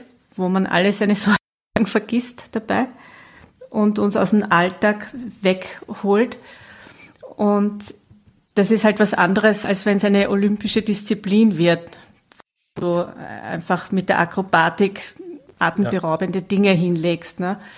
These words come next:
Speaker 1: Aber ich, ich kenn nur so eine Anekdote oder Geschichte von einem, von einem Meister,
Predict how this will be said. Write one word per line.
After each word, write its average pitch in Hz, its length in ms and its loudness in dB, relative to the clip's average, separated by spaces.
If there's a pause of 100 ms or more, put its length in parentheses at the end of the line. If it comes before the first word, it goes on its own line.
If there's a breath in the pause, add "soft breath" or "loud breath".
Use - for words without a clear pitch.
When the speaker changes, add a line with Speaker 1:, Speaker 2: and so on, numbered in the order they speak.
(340 loud breath)
Speaker 1:
Aber 202 200 2
ich, 208 200 -4
ich - 140 -10
kenn 220 320 2 (200)
nur 226 220 4
so 220 140 2
eine 208 460 0
Anekdote 208 560 -2
oder 196 100 0
Geschichte 220 460 -4
von 214 180 0
einem, 196 240 2 (460 loud breath)
von 220 160 2
einem 208 420 2
Meister, 196 640 0